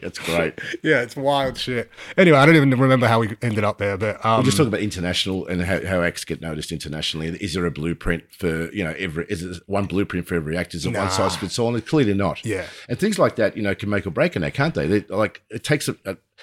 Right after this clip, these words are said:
Speaker 1: have there been any other moments in your career where you've gone, "Oh, wow, that this, this moment has helped break this act," or,
Speaker 2: Yeah, I mean
Speaker 1: or, or helped you, especially as an, as a young executive?
Speaker 2: Yeah, I mean, Confidence Man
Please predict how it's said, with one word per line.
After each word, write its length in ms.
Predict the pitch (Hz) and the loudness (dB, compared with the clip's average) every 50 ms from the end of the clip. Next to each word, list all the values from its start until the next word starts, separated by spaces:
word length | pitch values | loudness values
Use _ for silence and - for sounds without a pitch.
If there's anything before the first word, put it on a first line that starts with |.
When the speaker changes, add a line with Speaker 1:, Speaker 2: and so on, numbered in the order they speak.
| _ - | _ -4
Speaker 1:
have 80 | 135 151 | 0 2
there 100 | 185 175 | 2 4
been 180 | 151 185 175 180 | 4 2 4 4
any 180 | 175 156 139 | 4 4 4
other 140 | 131 131 123 | 4 4 4
moments 440 | 120 127 127 127 127 127 120 - - | 4 4 4 4 4 2 0 -2 -2
in 100 | 95 98 | -2 2
your 220 | 90 107 135 170 | 4 4 4 4
career 400 | 170 - 120 98 85 82 82 85 | 2 2 0 2 2 2 2 2
where 160 | 80 87 87 | 0 0 0
you've 180 | 85 85 78 69 | 0 0 -2 -2
gone, 300 | - 87 85 85 85 - - | -4 -4 -4 -4 -6 -6 -6
"Oh, 120 | 101 101 | -4 -4
wow, 380 | 82 78 87 90 76 62 58 _ _ _ _ _ _ _ _ _ _ | -2 -2 -2 -2 -4 -4 -8 _ _ _ _ _ _ _ _ _ _
that 200 | - 110 90 - - | -4 -4 -4 -4 -8
this, 260 | 92 82 113 104 - - _ - _ - | -10 -8 -8 -8 -8 -10 _ -20 _ -10
this 220 | 120 113 - - 90 | -8 -8 -6 -4 -4
moment 420 | 87 92 110 131 131 104 92 85 | -2 0 2 2 0 0 -2 -4
has 160 | - 98 85 - | -6 -6 -6 -4
helped 200 | 90 78 - _ _ _ | -6 -6 -6 _ _ _
break 220 | - 85 87 - | -8 -8 -6 -6
this 180 | - 80 71 - | -8 -10 -8 -6
act," 280 | 87 95 69 - - - | -6 -6 -6 -6 -6 -2
or, 40 | 113 | 2
Speaker 2:
Yeah, 200 | 123 113 107 107 | 2 2 2 2
I 40 | 117 | 0
mean 280 | 131 135 131 120 110 - | 0 2 4 2 2 4
Speaker 1:
or, 60 | 143 | 2
or 100 | 135 110 | 4 6
helped 280 | 135 139 120 - - - | 6 6 4 4 -2 -2
you, 400 | 80 104 143 170 - - - - - - | 0 2 4 4 2 2 -2 -12 -18 -18
especially 460 | - - - 90 87 - - 90 90 | -16 -12 -10 -6 -6 -4 -2 0 -2
as 140 | 87 73 85 | -2 -2 -2
an, 180 | 82 78 82 - - | -6 -6 -8 -10 -8
as 160 | 98 87 82 | -8 -6 -4
a 140 | 90 82 82 | -4 -2 -2
young 160 | 90 92 90 | -2 -2 -2
executive? 500 | 85 80 73 107 123 - - 78 60 - _ _ - | -2 -4 -2 -4 -4 -4 -4 -8 -8 -8 _ _ -2
Speaker 2:
Yeah, 240 | 127 143 156 127 123 | 2 2 4 4 4
I 60 | 139 | 2
mean, 180 | 135 151 143 - | 2 0 0 0
Confidence 500 | - 175 180 - 190 190 180 - - 175 | 0 0 0 2 2 0 0 0 0 2
Man 320 | 156 151 147 143 143 | 2 4 4 2 0